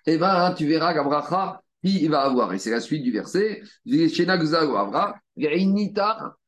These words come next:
Amar Rav Zera, Afilu ani hamitparnes tzedaka, même celui qui est pauvre et qui se nourrit à la tzedaka, il y a cette tzedaka, s'il est capable de faire tzedaka, lo haen chaod, t'auras plus de inouï, Akadosh Baruch Hu, il va t'ar-,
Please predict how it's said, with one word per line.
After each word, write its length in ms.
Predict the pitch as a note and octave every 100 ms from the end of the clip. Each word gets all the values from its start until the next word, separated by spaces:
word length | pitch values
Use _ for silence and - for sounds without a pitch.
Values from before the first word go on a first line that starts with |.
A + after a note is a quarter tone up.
| _
Amar 300 | C#3 E3+ F3+
Rav 120 | F3+ D#3+
Zera, 300 | F#3 - C#3+
Afilu 420 | C#3+ - F#3+ F#3+
ani 260 | F3 F3
hamitparnes 520 | E3+ E3 D#3 D3+ D#3 D3+
tzedaka, 760 | C3 C3+ A#2 B2 A#2 B2 C#3 - _ -
même 180 | C#3 E3
celui 440 | - D#3+ E3+ E3
qui 240 | D#3 D#3+ D#3
est 80 |
pauvre 380 | D3 D#3+ D3+ C3+
et 160 | C#3+ C#3+
qui 160 | - C#3
se 840 | - - D#3+ D3+ C3+ C#3 C3+ C#3
nourrit 480 | D3 E3+ E3+ D3 -
à 60 | C3
la 120 | B2
tzedaka, 500 | G#2+ A#2 - E3 -
il 80 | C#3+
y 40 |
a 80 | F3+
cette 160 | F3+ F#3
tzedaka, 400 | D#3+ - D3+ A#2
s'il 340 | - D#3 E3+
est 120 | D#3+
capable 520 | E3+ E3+ G#3 F#3 C3+ - - _ -
de 140 | D#3+
faire 180 | E3+ E3+
tzedaka, 600 | B2+ E3 - F3 G3 - _ -
lo 280 | C#3+ F#3 F#3
haen 240 | F3+ E3 -
chaod, 420 | C#3 B2+ A#2+ -
t'auras 220 | - C3
plus 180 | C#3+ D#3+
de 120 | D3
inouï, 500 | C#3+ D3 E3+ G#3 A#2+ - _
Akadosh 280 | C#3 C3 D3
Baruch 220 | D3 -
Hu, 120 | E3+
il 40 | D#3+
va 180 | D3 C3
t'ar-, 280 | C#3+ C#3